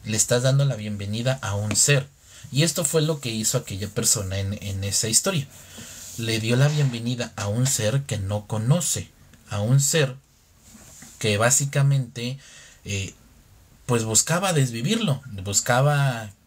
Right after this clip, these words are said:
eh, otras cosas. Entonces,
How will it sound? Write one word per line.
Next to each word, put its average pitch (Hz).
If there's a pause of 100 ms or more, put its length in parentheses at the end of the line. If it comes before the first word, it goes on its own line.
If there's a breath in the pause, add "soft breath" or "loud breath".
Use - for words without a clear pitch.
(180)
eh, 92 (800)
otras 123
cosas. - (360)
Entonces, 160